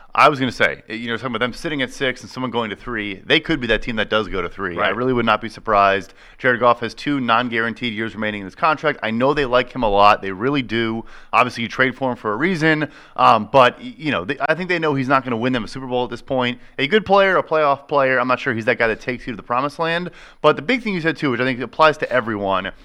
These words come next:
Speaker 1: having the optionality and not forcing yourself into a pick. You know, we hear the buzzwords, best player available, all that stuff. To a degree, you are going to address needs, but when you have a glaring, obvious, "we must take this position" type thing, it, it's, it's a bad way to go into the draft. Now,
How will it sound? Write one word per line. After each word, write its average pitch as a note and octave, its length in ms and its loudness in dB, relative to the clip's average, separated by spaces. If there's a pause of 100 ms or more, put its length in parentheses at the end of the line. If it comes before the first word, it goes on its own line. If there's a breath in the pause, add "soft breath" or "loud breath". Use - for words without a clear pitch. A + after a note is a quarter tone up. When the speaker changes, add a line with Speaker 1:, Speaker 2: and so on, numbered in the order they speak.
(200 soft breath)
Speaker 1:
having G#3+ 320 2
the A#3 80 -4
optionality B2 760 0
and G#2 80 -6
not A2+ 180 0
forcing C3+ 480 -10
yourself C#3 400 0
into A#2 260 -6
a A#2 60 -4
pick. A#2 360 0 (260 soft breath)
You - 40 -8
know, F3 80 -2
we D3 60 2
hear D3 120 4
the C3+ 60 0
buzzwords, A#2+ 500 -2
best B2 220 -2
player C3 220 2
available, A2+ 360 2
all A2+ 200 0
that A2 200 0
stuff. C3 420 2 (480 soft breath)
To A#3+ 140 -4
a B3+ 40 -2
degree, F3 260 -2
you D#3 160 -4
are C#3 180 4
going C3+ 200 -2
to C3+ 100 -8
address A2+ 340 -2
needs, A#2+ 440 -6 (320 soft breath)
but D3 100 -2
when D3+ 160 -4
you D3+ 140 -4
have F#3+ 120 0
a E3 100 0
glaring, C3+ 680 0
obvious, B2+ 400 2
"we B2+ 100 -4
must A2 400 -2
take C3 200 -6
this B2 100 -10
position" A#2 400 -6
type A2 220 0
thing, C#3 260 -4
it, C3+ 140 -6
it's, D3+ 240 -8
it's - 180 -6
a D3+ 60 -10
bad C#3 320 2
way D#3 80 -4
to C#3 60 -8
go B2+ 180 0
into A2+ 80 -6
the G2+ 80 -4
draft. F2 360 -6
Now, D3 440 4